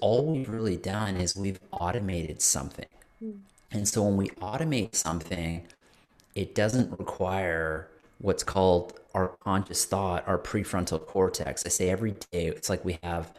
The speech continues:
Speaker 1: a box of matches, and every time we have to think, we light a match. And then at the end of the day, there's no matches left, and it's a lot more difficult to make a decision end of day versus early in the day.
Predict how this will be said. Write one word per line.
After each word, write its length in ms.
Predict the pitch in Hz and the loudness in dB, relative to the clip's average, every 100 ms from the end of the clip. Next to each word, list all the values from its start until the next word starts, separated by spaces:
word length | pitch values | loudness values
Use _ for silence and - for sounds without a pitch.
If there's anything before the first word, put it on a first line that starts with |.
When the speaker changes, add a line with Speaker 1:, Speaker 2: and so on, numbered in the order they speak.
| - - _ - | -20 -20 _ -10
Speaker 1:
a 40 | 95 | 0
box 320 | 92 87 - | 4 4 2
of 80 | 85 | 0
matches, 560 | 78 90 113 127 131 | 0 -2 0 2 2
and 100 | 95 | 2
every 220 | 92 107 107 | 4 4 4
time 180 | 117 | 0
we 80 | 110 | 0
have 140 | 98 - | 0 -2
to 60 | |
think, 380 | - - 98 113 101 | -4 0 2 0 0
we 100 | 98 | 4
light 240 | 92 92 | 4 4
a 60 | 92 | 4
match. 460 | 80 - - - - _ _ _ _ _ _ _ _ - | 0 -4 -8 -12 -12 _ _ _ _ _ _ _ _ -2
And 320 | 101 95 92 | 2 2 4
then 300 | 95 95 92 - | 4 4 0 -4
at 160 | - | -2
the 120 | 92 | 2
end 120 | 95 92 | 4 2
of 60 | |
the 80 | 87 | 4
day, 180 | 104 104 | 6 6
there's 160 | 87 | 4
no 140 | 98 90 | 0 0
matches 460 | 90 113 104 95 | -2 -2 -2 -2
left, 260 | 90 82 - | 0 0 0
and 100 | 92 | -2
it's 120 | 90 | 0
a 20 | |
lot 220 | 90 90 90 | 0 2 2
more 160 | 92 | 0
difficult 380 | 104 117 - 80 | 0 -4 -4 -4
to 100 | 95 | -2
make 160 | 87 90 | -2 -2
a 20 | |
decision 420 | 82 - 92 90 | 0 0 2 0
end 200 | 85 87 | 0 0
of 80 | 82 | 0
day 180 | 101 92 | 0 0
versus 340 | 82 87 87 | -2 -6 -4
early 240 | 120 127 | -2 -2
in 80 | 85 | -2
the 80 | - | -6
day. 280 | - 73 | -6 -8